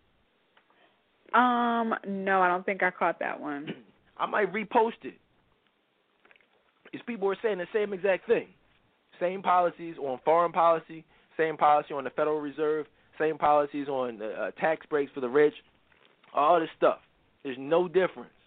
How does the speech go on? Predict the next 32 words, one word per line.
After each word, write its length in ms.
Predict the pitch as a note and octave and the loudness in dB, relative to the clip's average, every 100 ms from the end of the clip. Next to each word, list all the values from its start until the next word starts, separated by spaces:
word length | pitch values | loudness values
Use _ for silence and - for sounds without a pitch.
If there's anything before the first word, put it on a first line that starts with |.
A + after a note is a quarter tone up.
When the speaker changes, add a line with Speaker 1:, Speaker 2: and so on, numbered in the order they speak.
| _ _ _ _ _ - | _ _ _ _ _ -6
Speaker 2:
Ob-, 180 | C3+ C3 | -6 -4
uh, 220 | C#3 B2 | -4 -2
Romney 400 | C#3+ F3 F3 D3+ | 2 2 0 -6
just 180 | C#3+ C3 | -10 0
got 200 | D3 D3 | 2 2
up 140 | - | -2
there 220 | D3 C#3 | -2 -2
and 120 | B2 B2+ | -2 2
lied 320 | D#3 D#3+ D#3+ | 4 4 0
through 140 | C#3+ | -6
his 120 | C#3 - | -6 -8
teeth 240 | A3 F#3 - _ _ _ | -10 -10 -14 _ _ _
so 80 | E3+ | 0
that 140 | D#3 D3 | 2 2
he 80 | F3 | 0
could 180 | D3+ C#3+ | -8 -2
set 140 | F#3 D#3+ | 0 0
himself 400 | D3 - E3+ - | -4 0 0 0
apart 260 | C3 D#3+ D3+ | 0 0 0
from 100 | D#3 | -6
Obama. 400 | D#3+ - F4 - _ _ _ _ - | -4 -4 -4 -8 _ _ _ _ -2
That's 160 | C#3+ | 0
why 100 | G3+ | 2
everybody's 280 | F3+ F3+ F3 | 4 4 2
saying, 140 | F#3+ D#3+ | -2 -6
like, 100 | B2+ | -4
"Oh, 80 | C#3+ | -4
yeah, 160 | D3 C3+ | -4 -8
you 120 | C3+ | -6
lied 320 | C3+ D3+ D#3 | 2 4 4
about 340 | D3+ D3+ C#3 | 2 2 0
this." 140 | E3 | -4